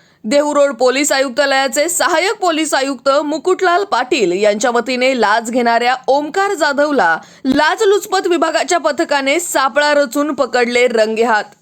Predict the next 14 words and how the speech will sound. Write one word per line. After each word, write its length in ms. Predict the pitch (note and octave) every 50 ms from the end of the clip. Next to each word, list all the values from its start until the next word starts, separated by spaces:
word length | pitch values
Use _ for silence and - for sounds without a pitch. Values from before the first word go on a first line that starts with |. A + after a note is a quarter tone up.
| _ _ _ _ _ _ -
महाराष्ट्राच्या 680 | A3+ A#3+ B3 B3+ B3+ B3+ B3+ B3+ B3+ C4 B3+ D4 C#4+
पोलीस 480 | C4+ - C#4+ C4+ D4 D#4 F4 F4+ F4+ A#3+
दलात 360 | D4+ C#4+ C#4 C4+ C#4+ D#4+ C#4
एक 240 | C4 C#4+ C#4+ - -
खळबळ 360 | - E4+ B3+ C4 B3 E4+ F4
उडवणारी 580 | F4+ F4 E4+ E4 D#4+ D#4+ D#4 D4 C4+ B3+ C4+ D#4
पिंपरी 400 | - D#4 C#4 B3+ A#3+ C4+ C4+ C4+
चिंचवड 460 | C4+ C#4 C4 B3+ A#3 C4 C4 C4+ C#4+
पोलीस 420 | - D#4 D4+ D#4+ F4 A#4 B4 - -
दलातील 380 | D#4+ D4+ C#4+ C#4 A#3 C#4+ C#4+
माहिती 420 | C#4+ C#4 B3+ A#3+ A#3 A#3 A#3+ B3+ C#4
समोर 360 | - - A#3 A3 A3 G#3+ G#3+
आली 220 | G#3 G3+ A3+ A3+
आहे. 180 | - - -